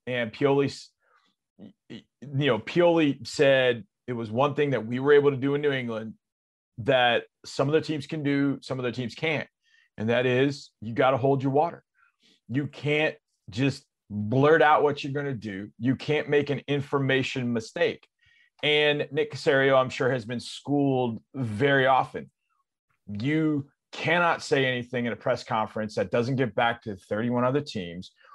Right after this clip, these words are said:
Your scouts can't say anything on the road like, "Hey, yeah, man, we're looking at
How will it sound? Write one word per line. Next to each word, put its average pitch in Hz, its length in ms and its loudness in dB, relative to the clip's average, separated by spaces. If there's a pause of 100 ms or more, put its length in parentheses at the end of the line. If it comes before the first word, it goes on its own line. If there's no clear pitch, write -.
(260)
Your 131 220 2
scouts 147 420 2
can't 147 260 -4
say 139 220 2
anything 143 320 -4
on 135 160 2
the 123 80 -4
road 131 380 2
like, 113 220 -4
"Hey, 143 200 -4
yeah, 127 140 2
man, 113 240 -6
we're 135 120 -4
looking 131 280 -6
at 120 140 -6